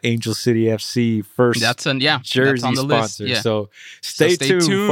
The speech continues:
Speaker 1: folks.
Speaker 2: <laughs>
Speaker 1: Yep, that's
Speaker 2: Stay tuned.
Speaker 1: right.
Speaker 2: We got a lot on the plate for that. Um, but yeah, man, anything you wanna plug in, Sonny, before we leave?
Speaker 1: No, man, just, uh, again, if you, if you are in the podcast realm already, go ahead and check out the Fox Crate podcast where Primo, Rick, and I get busy.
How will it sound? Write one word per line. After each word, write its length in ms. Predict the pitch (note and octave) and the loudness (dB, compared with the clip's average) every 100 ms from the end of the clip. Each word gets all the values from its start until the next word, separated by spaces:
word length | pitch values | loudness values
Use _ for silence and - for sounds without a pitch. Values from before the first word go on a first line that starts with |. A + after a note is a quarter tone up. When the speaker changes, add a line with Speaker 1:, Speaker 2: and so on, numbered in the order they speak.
| C#3+ D3+ | 0 -2
Speaker 1:
folks. 200 | - G3 | -6 -6
Speaker 2:
<laughs> 440 | G#3 - F3+ F3+ - | -6 -6 -6 -8 -4
Speaker 1:
Yep, 340 | B2+ C#3 F3 - | 0 2 2 0
that's 180 | C#3 C#3 | 0 0
Speaker 2:
Stay 60 | C3+ | 0
tuned. 160 | D3 | 0
Speaker 1:
right. 60 | C#3 | 0
Speaker 2:
We 80 | C3+ | 0
got 140 | C#3+ | 0
a 40 | D3 | 0
lot 180 | C3+ C3 | 0 0
on 80 | B2 | -4
the 60 | |
plate 320 | - D3 B2+ | -4 -4 -4
for 140 | - B2 | -4 -2
that. 320 | A#2 A2 A2 | 0 -2 -2
Um, 360 | B2+ A#2+ A2+ A2+ | -2 0 -2 -4
but 100 | C3+ | -2
yeah, 160 | C#3+ C#3+ | 0 0
man, 240 | A#2+ A#2+ | 0 -2
anything 220 | B2 B2+ C3+ | -4 -4 -4
you 80 | |
wanna 160 | B2 B2 | -4 -4
plug 260 | - C3+ C3 | -4 -4 -2
in, 160 | C3+ | -4
Sonny, 240 | - D3 C#3 | -4 -6 -6
before 240 | C#3 C#3+ | -6 -6
we 80 | C#3+ | -4
leave? 160 | D3+ - _ | -6 -8 _
Speaker 1:
No, 240 | - C#3+ F#3 | 0 2 2
man, 260 | F3+ F3+ F3 | 2 0 -2
just, 320 | E3+ - - | -4 -2 0
uh, 240 | E3 D#3+ | 2 2
again, 380 | D#3 C3+ D#3+ E3 | 0 0 0 0
if 100 | C#3 | -4
you, 340 | C3+ C#3+ C3+ C#3+ | -4 -2 -2 -4
if 180 | C#3+ - | -8 -6
you 480 | C3 C3 B2+ B2+ C3 | -2 0 0 -2 -2
are 240 | A#2+ C3+ C#3+ | 0 0 0
in 80 | C3+ | -2
the 100 | B2 | -2
podcast 600 | C#3+ C#3+ C#3 C#3+ C3+ C#3 | 0 0 0 -2 -2 -2
realm 260 | C#3+ C3+ | 0 0
already, 320 | B2 A#2+ A#2 | 2 2 0
go 200 | A#2+ B2 | 0 0
ahead 120 | A#2+ B2 | 0 -2
and 100 | A#2 | -2
check 220 | C3 B2+ | -2 -2
out 180 | B2 - | -4 -6
the 60 | |
Fox 380 | - C3 A#2+ - | -2 0 0 -2
Crate 240 | B2+ A#2+ | -2 -2
podcast 580 | - A#2+ A#2 B2 A#2 A2 | -2 -4 -2 -2 -2 -2
where 80 | A2+ | -6
Primo, 420 | G2 B2 A2+ G#2+ | -6 -6 -4 -2
Rick, 200 | A2 G#2+ | -2 -2
and 100 | G#2+ | -6
I 140 | G#2 G2+ | -8 -4
get 240 | G#2+ G2 | -4 -2
busy. 400 | G#2+ F#2+ G#2 G2+ | -4 -4 -6 -8